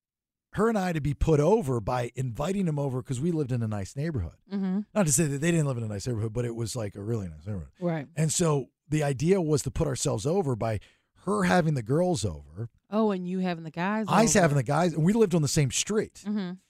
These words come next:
Speaker 1: But this is, like, a gated community. I mean, this is a fancy pants community.
Speaker 2: Right.
Speaker 1: And so this wasn't a walking around the neighborhood at night type of community 'cause it had security and everything that went
Speaker 2: Right.
Speaker 1: around.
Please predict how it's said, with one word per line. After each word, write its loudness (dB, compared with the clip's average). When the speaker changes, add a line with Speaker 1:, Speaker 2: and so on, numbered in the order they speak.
Speaker 1:
But 4
this 6
is, 0
like, 4
a -2
gated 4
community. 2
I -4
mean, 2
this 4
is 2
a 4
fancy 0
pants -2
community. -4
Speaker 2:
Right. -14
Speaker 1:
And 2
so 6
this 4
wasn't 4
a 2
walking 0
around -2
the -2
neighborhood 2
at -6
night -2
type -4
of -8
community 0
'cause -2
it 2
had -2
security -2
and 0
everything 0
that -2
went 0
Speaker 2:
Right. -2
Speaker 1:
around. -2